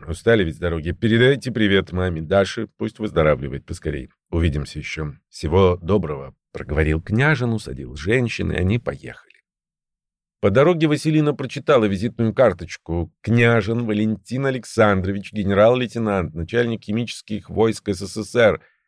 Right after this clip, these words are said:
Кабинет, приемная, дежурный по штабу, домашний. Уже дома на квартире мамы Даши мама Шуля спросила Василину: "И где же ты такого воздыхателя-то нашла?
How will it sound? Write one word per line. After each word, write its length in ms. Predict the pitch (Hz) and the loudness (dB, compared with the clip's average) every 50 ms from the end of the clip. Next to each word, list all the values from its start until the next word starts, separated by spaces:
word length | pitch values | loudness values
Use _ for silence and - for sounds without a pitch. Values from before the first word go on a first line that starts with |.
| _ _ _ | _ _ _
Кабинет, 420 | - 67 78 85 117 143 139 - _ _ _ _ _ _ | -8 -4 0 2 2 2 2 0 _ _ _ _ _ _
приемная, 760 | - - 65 65 67 85 - 151 143 123 113 107 101 95 - - | -14 -12 -12 -10 -4 2 4 4 4 4 2 -2 -4 -6 -8 -12
дежурный 500 | - - 82 73 85 82 76 73 69 - | -12 -10 -8 -6 -6 -6 -8 -8 -12 -14
по 160 | _ - - | _ -20 -18
штабу, 560 | - - - _ 113 127 127 120 110 113 110 | -18 -18 -8 _ 2 4 4 2 2 -2 -2
домашний. 580 | 98 95 98 87 92 87 80 - - _ _ _ _ _ _ _ _ _ _ _ _ - | 2 4 4 6 4 4 2 -2 -6 _ _ _ _ _ _ _ _ _ _ _ _ -8
Уже 240 | - 69 67 76 | -8 -6 -4 -4
дома 320 | 67 64 87 87 87 76 69 | 0 2 4 4 4 4 0
на 140 | 69 73 - | -4 -8 -8
квартире 720 | - 80 78 - - - - - 87 95 90 76 73 71 | -6 -6 -6 -6 -8 -16 -12 -8 -6 -4 -4 -4 -4 -4
мамы 380 | 76 85 98 101 92 85 80 | -2 0 0 0 0 -2 -2
Даши 440 | 71 80 101 113 107 92 - - 71 | 0 2 4 4 4 2 0 -6 -10
мама 240 | 73 78 85 90 90 | -10 -8 -6 -6 -8
Шуля 300 | - - 110 107 101 92 | -8 -6 -6 -6 -6 -6
спросила 500 | - - 98 95 90 - - 139 131 110 | -6 -6 -4 -4 -4 -4 -2 0 2 2
Василину: 560 | 98 90 - 113 113 123 117 92 76 - - _ _ _ _ _ _ _ _ _ _ _ _ | 2 0 0 0 2 2 2 0 0 -4 -10 _ _ _ _ _ _ _ _ _ _ _ _
"И 120 | - 85 87 | -2 -2 -2
где 400 | - - - - - - 90 107 | -2 -4 -10 -12 -8 -4 -4 -2
же 200 | 98 - 113 - | -2 -2 -4 -4
ты 180 | - - 170 | -4 -4 -4
такого 560 | 160 - 175 160 - 196 196 180 190 180 160 - _ _ _ - | -4 -4 -6 -2 2 2 4 4 4 2 0 -2 _ _ _ -2
воздыхателя-то 880 | 101 113 101 120 156 - - 208 208 - - 156 143 123 98 - 104 82 | 0 0 2 2 0 2 2 0 0 0 0 2 2 0 0 -2 -6 -10
нашла? 480 | 76 80 - - - 71 69 - 80 | -8 -8 -10 -10 -10 -12 -14 -16 -16